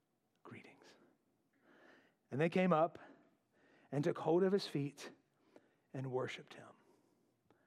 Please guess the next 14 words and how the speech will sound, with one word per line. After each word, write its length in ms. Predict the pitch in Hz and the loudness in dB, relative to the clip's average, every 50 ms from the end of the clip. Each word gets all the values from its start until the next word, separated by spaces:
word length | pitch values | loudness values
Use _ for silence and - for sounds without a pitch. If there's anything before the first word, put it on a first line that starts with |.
| _ _ _ _ _ _ _ _ _ _ _ _ _ _ _ _ _ _ _ _ - | _ _ _ _ _ _ _ _ _ _ _ _ _ _ _ _ _ _ _ _ -10
Then 120 | 117 110 | -10 -8
Jesus 340 | 113 120 127 131 135 147 139 | -6 -6 -6 -4 -4 -4 -4
said 200 | - 135 117 110 | -4 -4 -6 -6
to 80 | - - | -10 -14
them, 200 | 101 98 101 107 - | -16 -16 -16 -16 -12
'Do 140 | - 131 135 | -6 -4 -2
not 200 | 143 143 160 156 | -2 -2 -4 -4
be 120 | 139 135 | -2 -4
afraid. 240 | 135 - - - - - - - - - _ _ _ _ _ _ _ _ _ _ _ | -4 -4 -6 -14 -18 -18 -20 -20 -20 -20 _ _ _ _ _ _ _ _ _ _ _
Go 400 | - 139 139 143 156 170 180 190 - | 0 2 2 4 4 4 2 2 0
and 180 | 143 151 147 | -2 -4 -2
tell 220 | - - 156 143 156 | -2 -2 -2 0 0
my 180 | 160 156 160 | 0 0 0
brothers 480 | 156 139 120 104 104 104 101 101 - | 0 0 -2 -2 -2 -2 -4 -4 -4